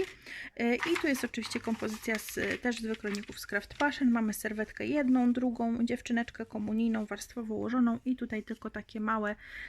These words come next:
delikatne kwiatuszki. A pod spodem tu zdjęcie, e, trzynaście na osiemnaście, poziome i dwa, cztery, sześć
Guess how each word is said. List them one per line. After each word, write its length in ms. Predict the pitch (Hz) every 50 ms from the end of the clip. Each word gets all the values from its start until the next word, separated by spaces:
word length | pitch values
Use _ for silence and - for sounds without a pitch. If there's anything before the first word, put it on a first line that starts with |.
| - _ -
delikatne 480 | 214 214 208 - - 208 - - 214
kwiatuszki. 680 | - - - - 208 - - 269 302 - - - - 339 370 403 392 - - - - - _ _ - - - _ _ _ _ - - - - - - - - -
A 120 | - 285
pod 200 | - 269 262 262
spodem 420 | - - - 262 233 240 240 240
tu 160 | 233 - 247 240
zdjęcie, 720 | 220 220 - 214 214 220 - - 220 208 208 208 - -
e, 60 | - 208 208 208 202 202 202 202 - _
trzynaście 440 | - - - - 226 226 - - 214
na 80 | 202 190
osiemnaście, 560 | 190 - - 226 247 294 294 - - - -
poziome 560 | - - 220 208 262 277 269 262 262 262 262 254 - - - - - - _ _ _ -
i 160 | 233 226 208
dwa, 340 | 208 220 226 254 254 247 247
cztery, 600 | 247 - - _ - 233 226 220 220 220 214 214
sześć 640 | - - - 240 220 220 220 - - - - -